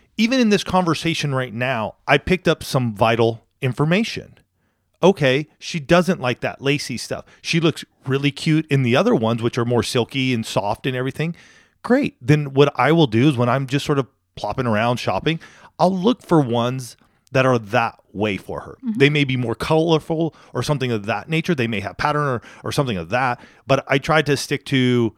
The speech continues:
Speaker 1: "Hey, what does Elisa enjoy being in?" 'Cause I
Speaker 2: Mm-hmm.
Speaker 1: want her to feel confident in what she's wearing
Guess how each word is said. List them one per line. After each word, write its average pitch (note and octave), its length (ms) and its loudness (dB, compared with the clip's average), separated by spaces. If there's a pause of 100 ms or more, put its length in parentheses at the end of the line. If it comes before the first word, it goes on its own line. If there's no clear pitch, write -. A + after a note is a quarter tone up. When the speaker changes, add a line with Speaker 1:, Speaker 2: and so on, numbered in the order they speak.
(160)
Speaker 1:
"Hey, E3 160 -2
what B2+ 300 -2
does B3 120 0
Elisa B2+ 520 -2
enjoy G#2 560 -2
being F#2 480 -2
in?" E2+ 360 -8
'Cause C3 140 0
I C3+ 60 6
Speaker 2:
Mm-hmm. C3+ 80 2
Speaker 1:
want F3+ 140 4
her C#3 60 0
to B2 80 0
feel B2 280 0
confident A2 560 -6
in F#2 100 -8
what G2 140 -8
she's E2 240 -10
wearing G2+ 520 -4